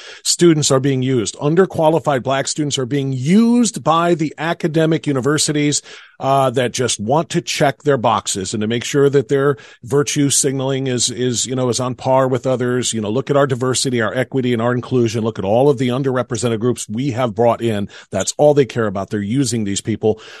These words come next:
um, which is just, uh, abhorrent. Um, last question on this before we talk about crime, Heather McDonald.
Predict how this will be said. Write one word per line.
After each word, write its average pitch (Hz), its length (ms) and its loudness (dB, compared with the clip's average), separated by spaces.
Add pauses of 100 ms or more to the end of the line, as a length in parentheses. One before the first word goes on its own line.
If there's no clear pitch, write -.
(100)
um, 117 260 2
which 120 180 0
is 131 120 2
just, 139 260 0
uh, 113 280 2
abhorrent. 127 480 0 (280)
Um, 147 300 2 (160)
last 214 280 4
question 247 340 2
on 180 100 2
this 180 160 2
before 160 240 -4
we 160 100 0
talk 156 220 -2
about 131 240 -2
crime, 139 320 0
Heather 131 220 -2
McDonald. 123 600 -2